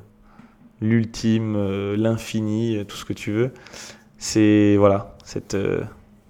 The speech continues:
cet état de conscience dans lequel apparaissent et disparaissent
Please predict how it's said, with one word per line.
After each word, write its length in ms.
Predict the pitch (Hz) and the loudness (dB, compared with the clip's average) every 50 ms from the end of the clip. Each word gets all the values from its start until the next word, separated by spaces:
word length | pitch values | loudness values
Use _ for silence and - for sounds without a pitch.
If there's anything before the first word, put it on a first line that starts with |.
| - _ _ _ _ _ _ _ _ _ | -20 _ _ _ _ _ _ _ _ _
cet 220 | - - - - 131 | -20 -20 -2 2 2
état 80 | 135 | 2
de 120 | 135 - - | 2 2 -2
conscience 640 | 127 123 117 - - 120 123 127 131 123 - - | -4 -4 -4 -2 0 0 2 2 0 -2 -4 -4
dans 120 | - 110 110 | -4 0 2
lequel 460 | 110 110 110 - 123 120 120 127 - - | 2 2 2 6 6 6 8 6 4 0
apparaissent 720 | 113 - - 110 107 104 113 117 120 120 - - - - - | -2 2 2 4 4 6 4 4 4 2 -2 -8 -12 -8 -6
et 100 | 107 107 | -6 -6
disparaissent 960 | 104 113 - - - - 110 107 104 110 113 120 - - - - - - | -6 -8 -10 -6 0 2 4 4 4 4 2 2 0 -6 -10 -12 -12 -16